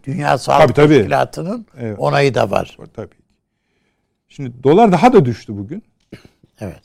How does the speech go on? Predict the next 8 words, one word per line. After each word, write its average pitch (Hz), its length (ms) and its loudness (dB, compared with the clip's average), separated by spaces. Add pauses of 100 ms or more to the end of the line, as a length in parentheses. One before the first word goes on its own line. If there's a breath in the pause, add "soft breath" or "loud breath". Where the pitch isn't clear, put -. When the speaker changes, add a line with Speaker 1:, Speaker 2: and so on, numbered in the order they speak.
(500)
Speaker 2:
E, 131 220 2 (240)
şunu - 320 -4
yani 175 240 0
tamam 156 340 -2
ekonomi 170 360 -6
konuşacak 175 540 -10
değiliz 233 340 -4
ama 139 320 -2